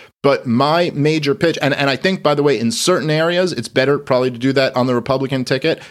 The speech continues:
I think in other areas, it's probably better to do that on the Libertarian ticket. Certainly, if you're in, in a,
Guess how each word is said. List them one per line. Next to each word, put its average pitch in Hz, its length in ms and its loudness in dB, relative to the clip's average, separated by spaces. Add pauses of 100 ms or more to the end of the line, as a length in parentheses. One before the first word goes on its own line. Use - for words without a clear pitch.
I - 80 -2
think 180 180 0
in 165 80 0
other 196 240 2
areas, 156 320 2
it's 127 120 -10
probably 160 240 0
better 160 200 2
to 156 80 0
do 160 200 2
that 160 240 2
on 160 120 2
the 160 60 -2
Libertarian 160 600 0
ticket. - 300 -2
Certainly, 151 440 0
if 135 100 -4
you're 135 180 2
in, 127 240 0
in 127 200 0
a, 113 260 2